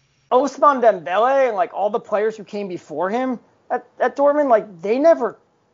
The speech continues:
came close to, like, the numbers that he would have been putting up. Um, but yeah, that's the hope. The hope is that these guys don't,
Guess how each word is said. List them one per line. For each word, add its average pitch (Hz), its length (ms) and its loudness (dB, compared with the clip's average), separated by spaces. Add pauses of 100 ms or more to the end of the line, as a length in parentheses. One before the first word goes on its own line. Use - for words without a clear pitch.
(180)
came 175 260 -14 (120)
close - 920 0 (480)
to, 269 100 -6
like, 185 220 -4
the 214 80 -6
numbers 175 420 -6
that 175 160 -8
he 180 160 -10
would 175 220 -8
have 151 140 -12
been 165 180 -12
putting 143 300 -10
up. 101 160 -12 (580)
Um, 170 500 -2 (1800)
but 233 100 0
yeah, 262 240 6 (100)
that's 233 220 0
the 240 100 0
hope. - 360 0 (120)
The 240 80 -2
hope 311 220 4
is 294 240 -2 (580)
that 233 180 -4
these 254 220 -6
guys 220 580 0 (240)
don't, 233 320 -2